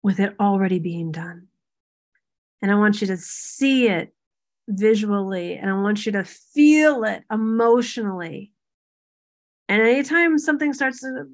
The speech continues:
"Oh, that's gonna take a lot," well, it's already done. It's already done. That you are walking through your life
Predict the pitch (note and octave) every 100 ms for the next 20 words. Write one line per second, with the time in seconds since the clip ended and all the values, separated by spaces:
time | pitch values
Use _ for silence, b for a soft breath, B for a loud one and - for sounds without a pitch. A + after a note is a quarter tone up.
0 | - G3 G3+ A3 A3 A3+ A3 G#3 G3+ G3
1 | F#3+ D4 G4 - _ _ _ _ _ _
2 | _ _ _ _ _ - F3 F3 F3 F3+
3 | F3 E3 - _ _ _ _ - F#3 F3
4 | F3+ F3 F3 E3 D#3 - A3+ F#3 G3+ G#3+
5 | G#3 E3+ F3 F#3 F#3 - G3+ F#3+ F#3 G3
6 | F#3+ G3+ F3 F#3 F#3+ G3 E3 A#2